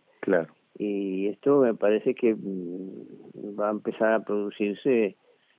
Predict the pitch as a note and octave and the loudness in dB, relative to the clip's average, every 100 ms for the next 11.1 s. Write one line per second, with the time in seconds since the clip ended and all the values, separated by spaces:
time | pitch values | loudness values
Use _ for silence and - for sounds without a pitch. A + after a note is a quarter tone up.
0 | - F#2+ C3 B2+ - C#3 G#2 A2 F#2+ G2+ | -18 0 0 2 0 0 0 0 0 0
1 | G2+ G2 A2 - G2+ G2 F#2+ F#2+ F2+ - | 0 0 -2 0 -2 0 0 2 0 0
2 | F#2+ F#2 A2 G#2 F#2 G2 G#2+ A2+ A2+ A2+ | -2 0 0 0 0 0 0 0 2 0
3 | G2 G2 F2+ - - - - - - G2+ | 0 -4 -6 -12 -20 -20 -20 -16 -6 -2
4 | G2+ F#2 G2 G#2+ A#2 A#2 A2 - _ _ | -2 -4 -4 0 4 4 4 -2 _ _
5 | - G2 A2 A2 A2 G#2 G2 G2 F2+ F2 | -2 2 4 4 4 2 2 -6 -4 -2
6 | E2 C#3 A#2+ G2 G#2+ F#2+ F#2+ F#2+ F2 G2+ | 2 2 2 0 -2 -2 0 0 0 -2
7 | G#2 G2 G2 F2 - - - - _ - | -2 -2 -2 -2 -8 -20 -20 -20 _ -8
8 | - A2 A2 G2 F#2 G2 G2 G2+ G2+ G2 | -2 0 2 0 0 -2 -2 -2 -2 -2
9 | G2 G#2 G2+ F2+ F#2+ - F#2 F#2 F#2 G#2+ | -2 -2 0 0 0 -4 -8 -6 -4 -4
10 | G#2+ F2+ E2+ D#2+ _ - - - _ _ | -2 -4 -4 -8 _ -20 -20 -20 _ _
11 | G2+ | -12